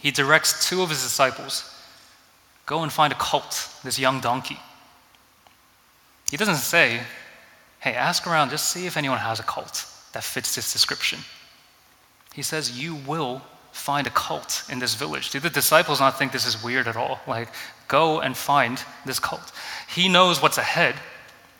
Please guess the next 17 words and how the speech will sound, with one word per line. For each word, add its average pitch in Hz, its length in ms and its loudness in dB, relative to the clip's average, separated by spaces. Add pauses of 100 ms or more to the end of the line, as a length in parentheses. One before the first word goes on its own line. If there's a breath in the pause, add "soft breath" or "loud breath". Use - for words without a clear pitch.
and 123 100 -2
he 135 100 2
doesn't 156 420 2
need 143 420 -2 (500 loud breath)
to - 220 -2
ask 139 280 4
around 135 280 2
for - 120 -6
these 120 220 -4
things. - 580 -6 (880)
He 170 320 -6
is 196 280 0
the 170 100 -2
Word 156 600 0
that 147 180 2
came 175 340 0
forth 160 640 -4